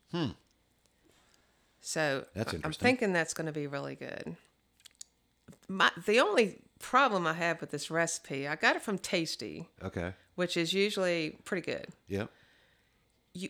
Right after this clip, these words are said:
Speaker 2: after you, like, cook the Parmesan fillets, like, the chicken fillets in there, you put sauce on 'em,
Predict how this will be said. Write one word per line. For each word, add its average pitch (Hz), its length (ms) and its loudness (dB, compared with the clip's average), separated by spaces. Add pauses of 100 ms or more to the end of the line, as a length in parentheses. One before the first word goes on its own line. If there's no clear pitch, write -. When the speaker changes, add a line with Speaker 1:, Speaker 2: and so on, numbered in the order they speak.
Speaker 2:
after 269 300 4
you, 196 480 -4 (380)
like, - 220 -12
cook - 300 -4
the 170 80 -8
Parmesan 151 680 -4
fillets, 143 680 -6
like, 139 300 -8
the 139 180 -6 (180)
chicken - 280 -2
fillets 147 480 -4
in 165 220 0
there, 107 200 -4
you 160 160 -6
put 185 400 0 (480)
sauce 262 720 2
on 156 280 -2
'em, 160 240 -6